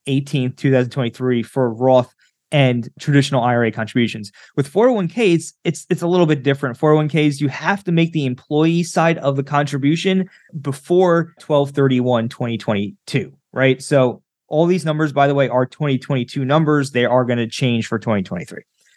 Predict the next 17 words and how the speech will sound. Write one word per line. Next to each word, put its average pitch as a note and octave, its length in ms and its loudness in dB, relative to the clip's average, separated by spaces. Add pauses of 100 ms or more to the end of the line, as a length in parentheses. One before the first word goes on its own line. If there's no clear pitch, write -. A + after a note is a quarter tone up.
So D3+ 140 4
in C#3 80 0
twenty D3+ 200 -2
twenty-two, D#3 580 2 (760)
if - 100 -8
you C#3 60 2
wanna C#3+ 160 4
make C#3+ 160 2
an B2+ 160 -2
employee D3 520 0
contribution C#3 760 -2
to C#3 120 -8
your C3 120 -2
four C3+ 140 -2
oh C3 40 0
one B2+ 80 -2
K, E3+ 300 2